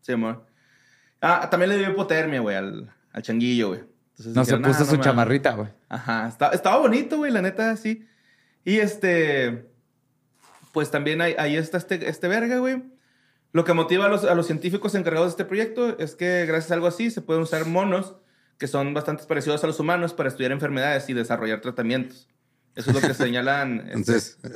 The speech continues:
Speaker 3: si alguien tiene las manos verde fosforescente, <laughs> le tenemos una mala noticia.
Speaker 2: Ajá.
Speaker 1: Y es debido a mencionar que anteriormente se han obtenido los resultados con ratones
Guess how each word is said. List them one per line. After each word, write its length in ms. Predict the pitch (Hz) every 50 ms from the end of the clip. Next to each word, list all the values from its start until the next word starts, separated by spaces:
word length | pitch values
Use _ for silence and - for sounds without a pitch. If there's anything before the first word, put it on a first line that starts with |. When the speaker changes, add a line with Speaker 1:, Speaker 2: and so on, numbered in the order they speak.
| 110 -
Speaker 3:
si 180 | - 120 113
alguien 340 | 113 120 135 131 151 156 156
tiene 240 | - 151 139 151 156
las 180 | 151 143 123 117
manos 360 | 123 120 127 139 151 156 131
verde 260 | 139 139 139 143 156
fosforescente, 640 | - 160 - - 127 104 92 - - 175 - - - - _ _ _ _ _
<laughs> 280 | - - - - - -
le 60 | 165
tenemos 360 | 135 156 135 135 131 135 - 147
una 160 | 147 147 147
mala 260 | 143 143 143 143 147
noticia. 360 | 147 135 - - 135 - 160 156
Speaker 2:
Ajá. 680 | 147 143 139 131 - - 139 131 131 131 - - - - 285 - - - - - - - - - _ _ _ _ _ _ _ _ -
Speaker 1:
Y 140 | - 208 240
es 220 | 247 240 226 208 190
debido 260 | 220 214 220 220 233
a 20 |
mencionar 460 | 220 226 214 208 196 170 190 208 214 208
que 80 | 202
anteriormente 480 | 180 175 165 160 170 180 180 175 175 180
se 80 | -
han 80 | 175 175
obtenido 420 | 180 175 - 165 156 160 170 175 170
los 140 | 170 160 -
resultados 600 | 147 131 143 131 139 170 175 175 175 175 175 -
con 160 | - 135 131
ratones 500 | - 160 - 175 190 208 220 226 220 -